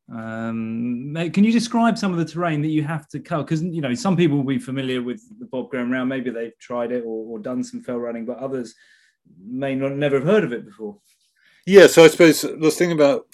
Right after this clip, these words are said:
Speaker 2: fell running, especially English or, you know, British fell running, is that it's, it's really all terrain stuff. So it's not just tracks or trails. It's, you know, you could be running over everything, anything from, you know, just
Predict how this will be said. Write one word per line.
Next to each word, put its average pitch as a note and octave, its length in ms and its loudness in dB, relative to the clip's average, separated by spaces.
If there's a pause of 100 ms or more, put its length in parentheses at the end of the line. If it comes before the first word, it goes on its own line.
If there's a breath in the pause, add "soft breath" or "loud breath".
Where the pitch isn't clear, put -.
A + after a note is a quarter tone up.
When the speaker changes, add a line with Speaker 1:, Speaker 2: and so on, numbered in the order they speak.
(200)
Speaker 2:
fell C3+ 160 4
running, A2 200 2
especially A#2 500 2
English A2 640 -4 (340)
or, G2+ 300 -4
you A#2 120 -6
know, F#2+ 60 -4
British G2 380 -2
fell F#2 240 -4
running, E2+ 460 -6
is F#2+ 320 -8
that G2+ 140 -4
it's, G#2 340 -8 (600)
it's A#2 280 -4
really G2+ 180 0
all F#2+ 220 -4
terrain F#2 420 -6
stuff. E2+ 400 -4
So G2 140 -6
it's F#2 120 -10
not G2+ 220 -4
just - 320 -6 (460)
tracks F2+ 420 -12
or E2+ 340 -8
trails. E2+ 480 -6
It's, F2+ 280 -10 (420 soft breath)
you A2 100 -10
know, F2+ 60 -6
you D#2 80 -10
could E2 120 -14
be F#2 100 -6
running F2+ 260 -6
over E2+ 180 -6
everything, F#2 360 -8
anything F2 340 -12
from, E2+ 360 -12 (360 soft breath)
you E2+ 80 -12
know, E2 40 -12
just F2 240 -10